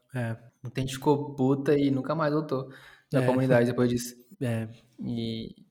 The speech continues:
Speaker 2: ah, e, tipo, é difícil, né? Porque tinha muita gente, é, é complicado. <laughs> Porque a gente tem essa visão pragmática, né?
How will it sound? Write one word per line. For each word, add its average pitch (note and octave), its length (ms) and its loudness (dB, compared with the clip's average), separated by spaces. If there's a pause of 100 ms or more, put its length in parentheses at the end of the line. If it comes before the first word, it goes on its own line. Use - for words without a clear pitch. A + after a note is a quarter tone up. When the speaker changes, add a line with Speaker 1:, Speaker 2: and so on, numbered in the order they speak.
(200)
Speaker 2:
ah, B2 380 -2
e, C3 80 -2
tipo, C#3+ 580 -2
é - 320 -4
difícil, F#3 480 4
né? D#3+ 220 4
Porque D3 800 2
tinha E3 160 4
muita G3+ 280 8
gente, E3+ 160 2
é, C3+ 420 -4
é F#3 40 -8
complicado. G3+ 680 8
<laughs> B3+ 380 0
Porque - 680 4
a D3 80 6
gente D#3 100 6
tem G3+ 80 2
essa G3 140 4
visão F#3 180 4
pragmática, E3+ 600 4
né? C#3+ 340 2